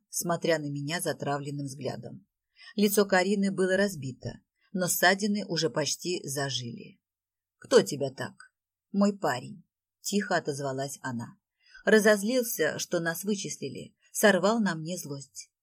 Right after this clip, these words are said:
Ваши люди его оттащили от меня. Мне?» Голос стал скрипучим, и, казалось, девушка вот-вот расплачется. «Мне жаль, что так вышло». Карина опустила голову. Я правда ничего не знала изначально.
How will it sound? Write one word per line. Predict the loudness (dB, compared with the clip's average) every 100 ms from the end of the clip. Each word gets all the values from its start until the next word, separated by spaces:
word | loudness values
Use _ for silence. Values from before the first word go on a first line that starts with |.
| _ _ _ -2
Ваши | 4 6 4
люди | 0 0 -2 -4
его | -4 0
оттащили | 0 0 -2 -2 -6 -8
от | -10 -10
меня. | -14 -14 -16 -18 _ -10
Мне?» | 0 2 2 -2 -10 _ _ _ _
Голос | -8 2 2 2 -2
стал | -4
скрипучим, | -4 -8 -12 -12 -14 -14 -16 -20 -10
и, | -4
казалось, | 2 4 4 2 -2
девушка | -4 -4 -4 -4
вот-вот | -4 -4 -6 -4
расплачется. | -6 -6 -8 -8 -12 -14 -14 -18 _ _ _ 0
«Мне | 4 6
жаль, | 4 0 -6 -8 -18
что | -16 -4 -2
так | 0 -2 -4
вышло». | -6 -6 -8 -12 -16 _ _ _ _ _ 2
Карина | 2 2 -2 -4
опустила | -4 -8 -4 -4 -4
голову. | -4 -6 -8 -14 -20 _ _ _ _ _ -2
Я | 0
правда | 2 2 2 -4
ничего | -6 -6 -6 -4
не | -4
знала | -2 -2 -2 -6
изначально. | -8 -10 -8 -8 -10 -12 -16